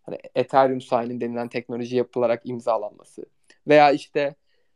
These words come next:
bence çok vizyonsuz bir örnek ama bunun kul-, böyle kullanımı elbet olacaktır. İşte mesela etkinlik biletlerinde hep ne yazar arkada? Eskiden kağıt bilet satılırken işte ikinci el satışı yasaktır, kara borsa yasağı vardır vesaire. Ee, hatta bununla ilgili işte bir elektronik bilet düzenlemesi olmuştu futbolda falan.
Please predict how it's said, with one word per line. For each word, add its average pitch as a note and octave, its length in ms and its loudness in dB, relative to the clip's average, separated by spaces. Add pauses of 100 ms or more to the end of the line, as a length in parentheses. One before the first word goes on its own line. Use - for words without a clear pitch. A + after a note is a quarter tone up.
(120)
bence D#3 320 0
çok D#3 200 -6
vizyonsuz C#3+ 460 -4
bir C3 60 -6
örnek A#2 240 -10
ama C3+ 340 -4
bunun C#3 340 -10
kul-, C#3 240 -6 (160)
böyle C#3+ 260 2
kullanımı C3 360 -2
elbet B2+ 320 0
olacaktır. B2 500 -8
İşte - 200 -8
mesela C3+ 360 2
etkinlik D#3 460 -2
biletlerinde C#3 460 -2
hep C#3 180 -4
ne D3+ 80 0
yazar B2+ 320 2
arkada? B2+ 600 -2
Eskiden B2+ 320 -6
kağıt B2+ 340 0
bilet A#2+ 140 -6
satılırken D3 580 -10 (280)
işte - 180 -16
ikinci C#3+ 340 2
el C#3 100 8
satışı - 340 -6
yasaktır, B2 500 -2
kara B2 260 -4
borsa A#2 440 -4
yasağı A#2 360 -6
vardır - 340 -8
vesaire. - 580 -8 (560)
Ee, C3 640 6
hatta C#3 320 -2
bununla C3+ 200 -6
ilgili C3 180 -8
işte B2+ 260 -8
bir C#3+ 80 -4
elektronik B2+ 540 -8
bilet B2+ 180 -6
düzenlemesi B2 600 -4
olmuştu A2+ 360 -4
futbolda A#2+ 460 -4
falan. B2 360 0